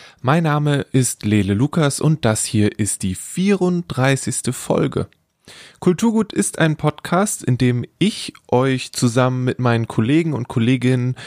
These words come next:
aus dem Kulturkaufhaus und dem ein oder anderen Gast schöne Bücher,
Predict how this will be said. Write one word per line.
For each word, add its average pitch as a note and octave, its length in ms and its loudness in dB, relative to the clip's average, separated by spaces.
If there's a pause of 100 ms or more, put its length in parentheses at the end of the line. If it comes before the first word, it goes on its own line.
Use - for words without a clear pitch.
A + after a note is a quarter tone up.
(200)
aus C#3+ 300 0
dem C3+ 180 -6
Kulturkaufhaus B2+ 920 0
und F#3+ 460 0
dem D#3+ 240 2
ein B2+ 400 0
oder A#2 220 2
anderen G2+ 400 -2
Gast - 380 -2 (360)
schöne - 500 0
Bücher, B2+ 460 0